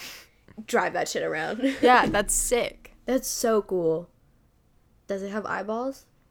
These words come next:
Speaker 2: It, it has the, like, the front. I don't think they move.
Speaker 1: They should.
Speaker 2: <laughs>
Speaker 1: Fucking cop out.
Speaker 2: <laughs>
Speaker 1: You remember when we were obsessed with Mater and we fucking hated Lightning
Speaker 2: <laughs>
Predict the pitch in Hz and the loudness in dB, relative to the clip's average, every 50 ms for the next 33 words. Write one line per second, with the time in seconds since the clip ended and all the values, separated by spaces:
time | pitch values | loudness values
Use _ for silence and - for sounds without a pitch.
0 | _ _ _ _ _ _ _ - 208 - - - - 233 214 - 240 233 320 330 | _ _ _ _ _ _ _ -10 -10 -10 -10 -12 -10 -10 -4 0 0 2 2 0
1 | 285 175 - 156 85 - 190 190 - 190 - - - 196 202 202 190 - - - | -2 -4 -6 -6 -6 -6 -8 -10 -10 -14 -14 -8 -8 -6 -6 -6 -10 -14 -16 -20
2 | _ _ _ _ _ _ - 220 - _ - 208 214 233 233 269 262 226 170 165 | _ _ _ _ _ _ -20 -20 -20 _ -8 -6 -6 -4 -4 -4 -4 -4 -4 -4
3 | 170 175 185 190 135 104 - 208 214 - - - _ _ _ _ _ _ _ _ | -2 -2 -2 -2 -2 -4 -6 -10 -12 -16 -20 -20 _ _ _ _ _ _ _ _
4 | _ _ _ _ _ - - 208 - - 175 180 202 202 185 185 202 226 220 - | _ _ _ _ _ -12 -12 -10 -10 -8 -8 -6 -4 -4 -6 -6 -8 -10 -12 -12
5 | 202 - - - - - - - - - _ _ _ _ _ - 202 - - 196 | -12 -12 -12 -12 -14 -16 -18 -18 -20 -20 _ _ _ _ _ -16 -16 -14 -12 -12
6 | 185 175 - - - - - - - - - - - - - - - 220 - - | -12 -12 -10 -12 -12 -12 -12 -12 -14 -14 -14 -14 -14 -16 -14 -14 -12 -4 4 6
7 | 440 392 - - _ _ _ _ _ _ - - - _ _ _ _ _ _ _ | 6 6 4 0 _ _ _ _ _ _ -20 -20 -20 _ _ _ _ _ _ _
8 | - 208 208 202 208 226 254 262 269 269 262 240 226 208 - - - - 156 165 | -4 -2 0 0 0 0 0 0 0 0 2 2 0 0 -2 -4 -4 -4 -4 -4
9 | - - 202 196 208 196 160 156 170 170 175 185 196 220 220 _ 233 214 214 214 | -4 -6 -6 -6 -6 -6 -4 -4 -4 -2 -2 -2 -4 -4 -8 _ -10 -8 -8 -8
10 | - - 175 180 190 196 196 190 - 190 180 180 - - 269 190 190 196 202 - | -6 -8 -8 -8 -8 -10 -12 -10 -8 -8 -6 -6 0 0 0 0 0 -4 -4 -2